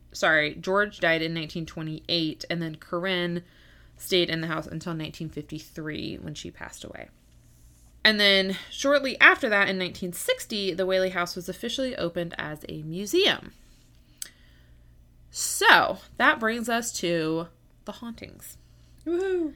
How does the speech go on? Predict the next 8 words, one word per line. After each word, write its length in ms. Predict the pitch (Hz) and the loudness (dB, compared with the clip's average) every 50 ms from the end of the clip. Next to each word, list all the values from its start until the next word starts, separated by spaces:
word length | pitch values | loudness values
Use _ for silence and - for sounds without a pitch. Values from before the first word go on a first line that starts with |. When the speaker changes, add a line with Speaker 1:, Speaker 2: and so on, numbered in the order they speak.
| - - | -8 -4
Speaker 1:
Yay! 380 | - 349 453 440 403 - - - - - | 0 2 4 4 4 4 2 -2 -12 -10
What 200 | - 202 240 233 | -6 -6 -4 -2
we're 100 | 247 247 | 2 2
all 140 | 247 247 233 | 2 2 0
here 100 | 208 - | -2 -10
for. 180 | - - - - - - - - - - - - | -12 -14 -20 -20 -20 -20 -20 -20 -20 -20 -20 -6
So, 360 | - - 294 277 269 262 254 | 2 8 10 10 10 10 8
even 280 | - 254 277 320 339 453 | 6 4 2 4 4 4